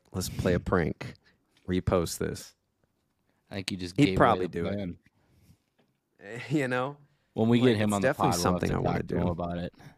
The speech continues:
Speaker 1: Oh, for sure. That's, he definitely wants to. Definitely wants to.
Speaker 2: Yeah, that's
Speaker 1: We'll figure
Speaker 2: funny.
Speaker 1: that out.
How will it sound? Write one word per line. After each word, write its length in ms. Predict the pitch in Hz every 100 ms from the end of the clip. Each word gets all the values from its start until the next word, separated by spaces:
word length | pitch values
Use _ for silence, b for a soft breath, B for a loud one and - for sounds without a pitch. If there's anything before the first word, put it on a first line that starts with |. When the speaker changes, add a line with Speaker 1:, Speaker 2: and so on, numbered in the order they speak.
| B _ _ _ -
Speaker 1:
Oh, 140 | 92
for 220 | - 87 -
sure. 360 | - - 95 - -
That's, 500 | 90 85 - - - b b b b b _ _ _ _ _ _ -
he 80 | _
definitely 440 | 92 85 87 80
wants 300 | 78 - -
to. 240 | - 50 - - _ _ -
Definitely 480 | 95 90 - 92 90
wants 300 | 90 - -
to. 100 | 95
Speaker 2:
Yeah, 160 | 90 92
that's 220 | 90 104
Speaker 1:
We'll 40 |
figure 200 | - -
Speaker 2:
funny. 80 | -
Speaker 1:
that 100 | 50
out. 220 | 50 50